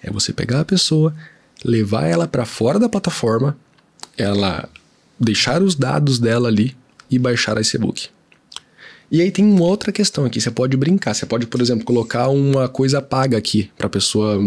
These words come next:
é, tipo assim, "Ah, seu e-book está chegando, mas olha só, eu tenho um vídeo aqui pra você." E aí uma ofertinha aqui, costuma vender alguma coisa ali só pra minimizar o custo. Não importa, ou não coloca nada, não tem problema nenhum.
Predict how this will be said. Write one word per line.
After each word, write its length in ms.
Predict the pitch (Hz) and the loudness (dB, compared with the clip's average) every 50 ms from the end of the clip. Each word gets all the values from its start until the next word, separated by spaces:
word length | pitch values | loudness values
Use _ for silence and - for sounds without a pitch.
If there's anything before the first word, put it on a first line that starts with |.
| - - | 0 0
é, 520 | 107 104 101 98 95 - - - - - - - - - - - - | 0 0 0 0 -2 -2 -4 -6 -8 -12 -16 -18 -20 -20 -20 -18 -14
tipo 160 | - - - | -10 -6 -4
assim, 180 | 120 - - 139 | -2 0 0 0
"Ah, 240 | 143 151 131 - - - - - - - | 0 0 -2 -4 -8 -12 -20 -14 -8 -4
seu 220 | - - 175 175 | -2 0 0 2
e-book 340 | 160 143 156 208 214 - 165 | 2 2 2 2 2 0 -2
está 240 | 147 - - 127 123 | -2 -2 -2 -4 -2
chegando, 480 | - - 190 160 160 165 156 135 117 | -2 -2 0 0 2 2 2 2 2
mas 100 | 113 113 | 2 2
olha 160 | 123 135 143 | 2 0 0
só, 180 | 139 - 127 117 | 0 0 0 0
eu 80 | 104 95 | 0 0
tenho 200 | - 113 127 139 | 0 2 2 2
um 80 | 151 | 2
vídeo 220 | 139 135 143 143 139 | 2 2 2 0 0
aqui 120 | 135 139 | -2 -2
pra 140 | 131 - 143 | -2 -2 -2
você." 360 | 143 160 156 - 151 120 104 | 0 0 0 0 0 0 2
E 60 | 104 | 2
aí 160 | 101 117 135 | 2 2 4
uma 140 | 160 175 175 | 4 2 2
ofertinha 580 | 165 156 - 185 190 190 - - 175 175 175 165 | 0 0 -2 -2 -2 -2 0 0 0 2 2 0
aqui, 220 | 156 - 175 180 | 0 -2 -2 -4
costuma 340 | - - 214 - - 311 311 | -4 -4 -6 -6 -4 -4 -2
vender 240 | 294 302 277 254 269 | 2 4 4 4 6
alguma 240 | 269 220 220 240 233 | 6 4 4 4 2
coisa 300 | - - 233 220 208 190 | 0 0 0 0 2 2
ali 100 | 196 202 | 2 0
só 120 | - 202 | 0 -2
pra 120 | 196 214 | 0 2
minimizar 480 | 214 208 196 196 190 190 180 160 165 170 | 4 4 6 6 4 4 4 4 2 0
o 80 | 170 156 | 0 0
custo. 420 | - 143 143 135 - - - - _ _ _ _ _ _ - - | 0 0 0 0 -4 -8 -12 -12 _ _ _ _ _ _ -10 -10
Não 80 | - - | -10 -10
importa, 380 | - - 139 139 139 127 - 98 | -6 -4 -2 -2 -2 -2 -2 -4
ou 360 | 101 107 113 - 143 170 196 - - 127 | -2 -2 0 0 0 -2 -2 -2 0 0
não 100 | 123 120 | 0 0
coloca 320 | - 123 135 139 131 123 | 0 0 0 0 0 0
nada, 180 | 127 123 113 104 | 0 2 2 2
não 80 | 101 107 | 2 2
tem 120 | 113 120 | 2 0
problema 280 | 123 120 117 127 151 160 | 0 2 2 2 4 4
nenhum. 240 | 147 123 113 110 | 4 2 2 -2